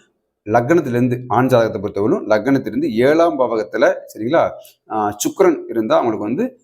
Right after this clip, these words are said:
நல்ல ஒரு எதிர்பார்த்த மாதிரி அழகான மனைவி அமைவாங்க. மேலும் சுப கிரகங்களாகிய, அ, புதன், குரு, வளர்பிறை சந்திரன், இந்த மாதிரி ஒரு கிரகங்கள் லக்னத்திலிருந்து ஏழாம் பாவகத்துல இருந்தாலும் அவங்களுக்கு வந்து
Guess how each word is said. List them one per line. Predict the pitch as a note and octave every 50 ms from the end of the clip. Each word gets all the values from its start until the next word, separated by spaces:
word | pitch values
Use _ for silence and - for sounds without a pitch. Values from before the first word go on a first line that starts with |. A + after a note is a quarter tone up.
| _ -
நல்ல | A2 A#2+ C3 B2
ஒரு | A2+ A2+ B2+ F3 G#3 -
எதிர்பார்த்த | - B2 B2+ D3 D3+ C3+ D3 C#3 C3 - A#2+ A2+
மாதிரி | G#2+ A2+ C#3+ E3 -
அழகான | - G#2 A2 A2+ A2+ A2+ B2 C3+
மனைவி | B2 G#2 G#2 A2 A#2+ A#2+ B2
அமைவாங்க. | A2 G2 G#2 A2 G#2+ G2 F#2+ F#2+ F#2 A#2 F3 - - _ _ -
மேலும் | G#2 A#2 C3 C#3+ C#3+ C#3+ D#3 F#3+ G#3+ G#3+ - _ _ _ _ _ _ _ _ _ _ _ _ _
சுப | - - - D3 C#3+ F3+ F#3+ - - G#2+
கிரகங்களாகிய, | A2+ B2 C3 C3 C3+ C3+ B2+ A#2+ A2+ A2+ A2 A2 G#2+ A#2+ D3 F3+ F3+ - - - _ _ _ _ - G#2+
அ, | G#2 G#2 G2+
புதன், | G2+ G#2+ B2+ B2 - - - - - - - _ _ _ F#2+ G2
குரு, | B2 C#3+ D3 D#3+ E3 E3+ E3 - - - F#2+
வளர்பிறை | G#2+ A#2+ C#3 C3+ A#2+ C3 C#3 C3+ -
சந்திரன், | - - A2 A2+ A2+ A2 G2+ - -
இந்த | A#2+ B2 B2 B2+
மாதிரி | A#2+ B2+ C3+ D3+ D#3+
ஒரு | C#3+ A#2+ C3 F3+ G3+
கிரகங்கள் | - A#2 A#2+ C3 B2 A2+ A2+ A#2+ F3 A#3 A#3+ - - _ _ -
லக்னத்திலிருந்து | - A#2+ B2 C3 C#3+ C#3 - C3+ C3+ A#2
ஏழாம் | A2+ B2 C3 C3+ C3 B2+
பாவகத்துல | B2 A2 G#2 F#2+
இருந்தாலும் | A2 A2 A2 A2 A2 A2+ B2+ C#3+ C#3+ - -
அவங்களுக்கு | A2+ A#2+ A#2+ A#2 A2+ - A2
வந்து | A2+ A#2 C#3+ E3 A#3 B3